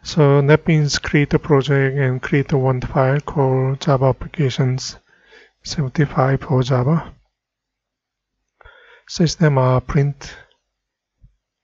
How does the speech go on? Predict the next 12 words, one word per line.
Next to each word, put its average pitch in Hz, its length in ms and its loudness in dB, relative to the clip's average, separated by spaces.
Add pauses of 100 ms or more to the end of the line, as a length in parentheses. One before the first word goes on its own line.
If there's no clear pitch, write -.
(320)
just - 340 -4
print 139 260 0
hello 131 300 0
world. 127 280 0 (2250)
All 147 400 2
Java 135 320 2
source 139 300 0
code 185 320 0
you 147 120 0
need 139 180 0
to 156 100 -2
compile. 151 600 0